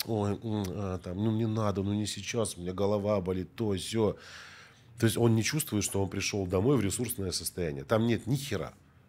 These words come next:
там нет женщины. Там есть вот бизнесмен, блин. Баба в юбке, мужик в юбке, то есть. Будет он себя чувствовать кайфово? Нет.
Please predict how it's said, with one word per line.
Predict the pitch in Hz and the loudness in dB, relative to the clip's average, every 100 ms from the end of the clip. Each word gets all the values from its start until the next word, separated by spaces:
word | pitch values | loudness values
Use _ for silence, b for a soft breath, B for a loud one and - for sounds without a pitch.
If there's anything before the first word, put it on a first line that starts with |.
| - | 2
там | 110 127 | 4 6
нет | 123 | 6
женщины. | 90 98 78 64 57 - b b | 6 2 2 -6 -10 -16 b b
Там | - 101 | 2 4
есть | 135 151 | 6 2
вот | 101 - - - - | -2 -6 -16 -20 -14
бизнесмен, | 87 117 113 107 87 71 | -4 0 2 2 0 -2
блин. | - 107 - b b - - | -6 -18 -20 b b -20 -6
Баба | - 135 98 | 8 8 8
в | |
юбке, | 85 80 - - - - | 0 -4 -6 -20 -20 -2
мужик | 101 104 95 | 4 4 4
в | 69 | 0
юбке, | 76 - | -8 -8
то | - 90 | -16 -16
есть. | - - B B B B B B B - - B B - 110 | -18 -18 B B B B B B B -20 -20 B B -10 6
Будет | 170 185 | 8 8
он | 147 | 6
себя | 107 | 6
чувствовать | 107 101 82 73 | 2 0 0 -2
кайфово? | 82 76 67 57 - _ - - | -2 -2 -4 -12 -16 _ -20 -8
Нет. | 87 90 87 | -2 0 0